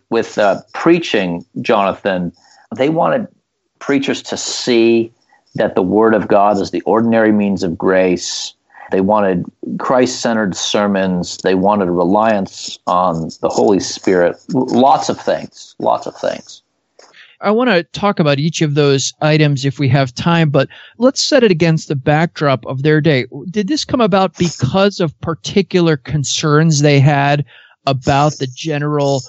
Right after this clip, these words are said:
Speaker 2: state of preaching in their own day? In other words, is that why they tried to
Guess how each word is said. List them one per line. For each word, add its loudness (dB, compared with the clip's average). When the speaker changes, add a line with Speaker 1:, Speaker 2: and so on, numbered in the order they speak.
Speaker 2:
state 0
of -4
preaching 0
in 2
their 6
own 4
day? 4
In 4
other 0
words, -2
is -2
that 0
why 2
they -2
tried -2
to 0